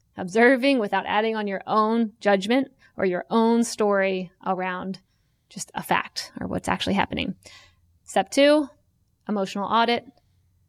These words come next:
Voice how you're feeling, but actual feelings, not labels, not, you know,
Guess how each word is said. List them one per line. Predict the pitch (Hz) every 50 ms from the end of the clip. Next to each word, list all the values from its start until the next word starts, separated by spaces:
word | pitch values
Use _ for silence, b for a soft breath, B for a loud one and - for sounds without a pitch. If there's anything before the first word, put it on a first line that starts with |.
| _ _ _ _ _ _ _ _ _ _ _
Voice | 196 185 208 233 285 269 -
how | 262 247
you're | 247 233 226
feeling, | - - 247 247 208 175 139 143 185 - _
but | 208 -
actual | - 208 233 233 - - 262 262
feelings, | - 233 226 202 - - - - 190 - - - b b b b b b b b
not | 220 214 214 208 214 233 254 277 - _ _ _ _ _ _ _ _ _ _
labels, | - - - 220 226 240 233 240 240 233 202 233 233 226 226 226 208 214 220
not, | 220 214 220 226 226 -
you | 233 226
know, | 208 202 190 190 190 190 - -